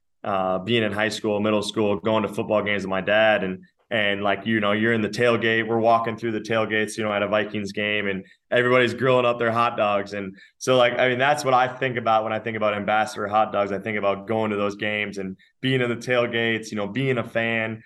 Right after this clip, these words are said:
uh, which hopefully, you know, someday I'll be able to do with my kids and show 'em that experience. But, um, but they love the, they love the traditional hot dog in a, in a bun.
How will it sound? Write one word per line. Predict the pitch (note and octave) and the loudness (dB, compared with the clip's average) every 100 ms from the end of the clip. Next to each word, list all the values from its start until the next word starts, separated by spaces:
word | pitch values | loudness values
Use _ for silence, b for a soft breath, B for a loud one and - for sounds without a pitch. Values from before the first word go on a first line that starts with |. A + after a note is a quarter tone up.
| b b - | b b 0
uh, | A2 G#2 G2+ | 2 4 2
which | A#2 A#2 | 0 0
hopefully, | C#3 D#3+ D#3+ C#3 C3+ C3 C3 - _ | 0 0 0 0 2 2 -2 -12 _
you | B2+ | 0
know, | A#2+ | 0
someday | A#2 C3+ C3 C3 B2+ | 2 2 2 2 4
I'll | A#2+ | 4
be | B2+ | 4
able | B2 | 2
to | A2 | 0
do | B2 | 0
with | A2+ | 0
my | A#2 B2 | -2 -2
kids | A#2+ G#2+ G2+ G#2 - _ _ | -2 -2 -2 -6 -18 _ _
and | - G#2+ G2+ | -2 -2 -2
show | A#2 A#2+ | 0 0
'em | A2 | 2
that | A2 | 0
experience. | G#2 - A#2+ A2+ G2+ - | 0 -2 0 0 -2 -2
But, | G2+ F#2 - _ _ | 0 0 -2 _ _
um, | G#2 G2 G2 F#2+ G2 | -2 0 0 -2 -4
but | G2+ A2 | -4 2
they | C#3 | 2
love | C#3+ C3+ C3+ A#2+ | 4 6 4 4
the, | A#2+ A2+ | 2 2
they | A#2+ | 2
love | D#3+ D#3+ C#3+ | 2 2 2
the | C3+ | -2
traditional | C#3 C3 C3 B2 A2 | 0 0 0 -2 0
hot | A#2+ B2+ | 0 2
dog | B2 A#2 A2 | 2 0 0
in | A2 | -4
a, | G2+ | -6
in | G#2+ A2 | -4 -4
a | G2+ | -2
bun. | G2+ A2 G#2+ G2+ G2+ | 0 0 0 -4 -10